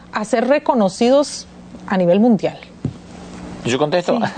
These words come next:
Speaker 2: <laughs> No, yo siempre espero que se, si quiere contestar primero, pero, eh, fue casi como,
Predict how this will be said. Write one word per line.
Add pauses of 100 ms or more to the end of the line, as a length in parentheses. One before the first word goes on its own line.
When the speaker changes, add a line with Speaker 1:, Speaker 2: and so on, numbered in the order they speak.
(800)
Speaker 2:
<laughs>
No,
yo
siempre
espero
que
se,
si
quiere
contestar
primero,
pero, (380)
eh, (140)
fue
casi
como,